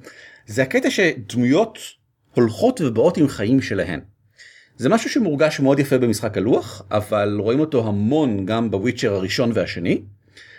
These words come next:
בראשון אני מאוד התפלאתי. אחרי ששיחקתי מלא דרגון אייג'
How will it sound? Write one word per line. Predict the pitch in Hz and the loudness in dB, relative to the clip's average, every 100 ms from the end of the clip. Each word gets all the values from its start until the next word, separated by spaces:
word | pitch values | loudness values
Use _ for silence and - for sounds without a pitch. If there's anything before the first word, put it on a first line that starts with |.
| - | -4
בראשון | - 120 - 196 156 117 | 2 2 4 4 4 2
אני | 107 107 101 | 0 0 0
מאוד | 98 120 113 | 2 2 2
התפלאתי. | - 78 - - - - - | -2 -4 -6 -10 -18 -20 -10
אחרי | - 214 240 | -4 0 0
ששיחקתי | 254 151 156 160 | 0 0 0 2
מלא | 123 95 | 2 2
דרגון | 85 90 131 98 | 2 2 2 2
אייג' | 85 80 - | -2 -6 -10